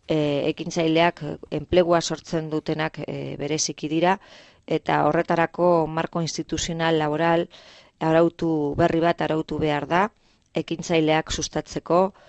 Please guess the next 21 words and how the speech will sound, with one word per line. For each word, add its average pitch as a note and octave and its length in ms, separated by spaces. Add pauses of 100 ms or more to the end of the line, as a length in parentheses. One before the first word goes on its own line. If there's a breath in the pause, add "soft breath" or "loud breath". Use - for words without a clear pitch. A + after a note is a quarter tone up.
(420 soft breath)
e, E3 220
lizentziak G3 800
eta E3+ 220
erregulazioak E3+ 960
eta - 100
kontrolak D#3+ 540
kendu E3 240
behar D3 240
dira, D#3 240 (160)
ekintzaileak D#3 760
sustatzeko, - 760 (100)
tramite F#3 400
guzti E3 400
horiek D#3 400 (320 soft breath)
simplifikatu, D#3 1040 (500 loud breath)
e, D3+ 400
egin E3 240
behar D#3+ 240
dira, E3 220 (340 soft breath)
posible G3 540 (260)
izateko, F#3 720